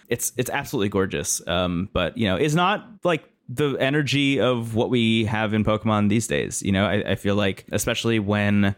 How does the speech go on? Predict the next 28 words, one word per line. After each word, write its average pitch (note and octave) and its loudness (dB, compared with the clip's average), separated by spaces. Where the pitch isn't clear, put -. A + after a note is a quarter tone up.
the, A2+ 0
the A2 0
anime G#2+ 2
started F#2+ -2
to F#2+ -2
exist G2 0
in G2 -4
particular, G2 0
that G#2+ 0
really G2+ 2
kind G2 -2
of, G2 -2
like, F#2+ -4
changed A2 -2
the - -16
course A2 -4
of G2 -4
what G#2+ 0
the F#2+ -4
art G#2 0
direction G2+ -2
for F#2+ -8
Pokemon G2 -2
was F2+ -4
gonna E2 -4
be D#2+ -4
going E2+ -4
forward. F#2 -4